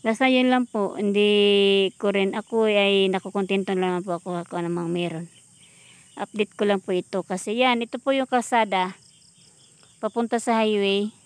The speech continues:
So yan, dito hanggang dyan. Da-, sa bali, tabi siya ng kalsada papunta din dun sa amin, doon. Tapos yung ano, yan.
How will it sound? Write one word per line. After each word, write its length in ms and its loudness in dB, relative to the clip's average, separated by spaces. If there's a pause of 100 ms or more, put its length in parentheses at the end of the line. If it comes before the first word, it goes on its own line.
(260)
So 80 -4
yan, 560 -4 (320)
dito 560 -2 (720)
hanggang 480 0
dyan. 640 0
Da-, 240 -12
sa 80 -10
bali, 240 2
tabi 320 0
siya 160 -2
ng 80 -6
kalsada 640 -4 (560)
papunta 400 -2
din 160 0
dun 160 0
sa 320 -2
amin, 320 -4
doon. 480 -2 (840)
Tapos 480 -6
yung 320 -2
ano, 160 -2
yan. 320 -2